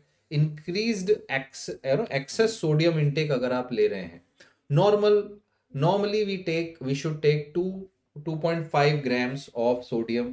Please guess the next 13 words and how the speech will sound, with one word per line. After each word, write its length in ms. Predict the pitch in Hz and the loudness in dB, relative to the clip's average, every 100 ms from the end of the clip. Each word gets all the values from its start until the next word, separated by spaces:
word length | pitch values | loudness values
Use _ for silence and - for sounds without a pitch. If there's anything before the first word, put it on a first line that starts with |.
| - _ _ - | -12 _ _ 0
chloride 380 | 139 151 104 92 - 110 | 6 6 6 0 -2 2
per 180 | 107 | 2
day। 140 | 87 85 123 | 0 -6 -4
If 60 | |
you 100 | 147 | 2
are 160 | 147 139 | 4 4
eating 200 | 156 151 | 2 2
more 240 | 151 220 | 4 4
than 160 | 233 208 | 4 0
three 220 | 156 160 120 | -2 -2 -2
grams, 260 | 92 90 - _ _ _ - | -6 -10 -18 _ _ _ -2
where 240 | 127 170 175 | 4 4 4
will 140 | 175 | 0